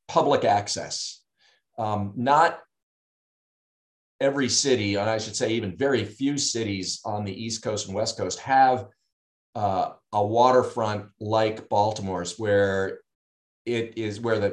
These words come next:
where the public access is so easy.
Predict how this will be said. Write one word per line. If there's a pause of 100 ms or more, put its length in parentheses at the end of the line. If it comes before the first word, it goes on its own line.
where
the
public
access
is
so (180)
easy.